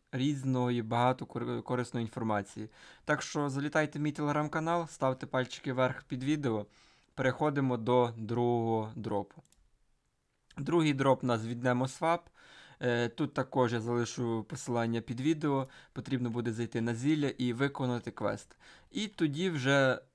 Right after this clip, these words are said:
ці токени будуть розподілені між гравц-, між, е, людьми, які будуть приймати участь. Двадцять мільйонів це буде розподілено між десятьма тисячами, і тридцять мільйонів буде розподілено по кількості набраного досвіду в, е,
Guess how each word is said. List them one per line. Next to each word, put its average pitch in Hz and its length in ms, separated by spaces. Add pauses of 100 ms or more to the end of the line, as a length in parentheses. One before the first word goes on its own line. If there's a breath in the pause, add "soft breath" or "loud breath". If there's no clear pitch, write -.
(360)
ці - 360
токени 147 460
будуть 123 320
розподілені 123 720
між 117 200
гравц-, 117 400
між, 123 340
е, 117 240
людьми, 120 340
які 117 280
будуть 110 320
приймати 110 440
участь. 101 400 (240 loud breath)
Двадцять 139 380
мільйонів 117 360
це 123 140
буде 113 220
розподілено 113 560
між 113 400
десятьма 117 520
тисячами, 170 580 (320 loud breath)
і - 100
тридцять 147 380
мільйонів 131 360
буде 120 240
розподілено 120 680
по 123 300
кількості 123 640
набраного 113 580
досвіду 110 580
в, 113 260
е, 110 60